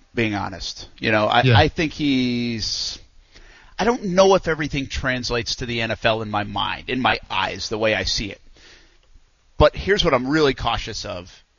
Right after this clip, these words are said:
Speaker 1: What people say about this guy is reminiscent of what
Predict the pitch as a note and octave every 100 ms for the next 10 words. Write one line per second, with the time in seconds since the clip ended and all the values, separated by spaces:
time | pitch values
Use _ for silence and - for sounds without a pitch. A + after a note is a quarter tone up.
0 | _ _ _ B2+ B3+ - A3 A3 F3+ -
1 | E3+ D#3+ D#3+ C3+ A#2+ - A#2+ D3 - E3
2 | E3+ G3 F3 _ _ _ _ _ D#3 C3+
3 | C3 D3 F3+ D3+ C#3 D#3 G3+ - A2+ G#2+
4 | _ _ - A#2 A#2 A#2 C#3+ F3+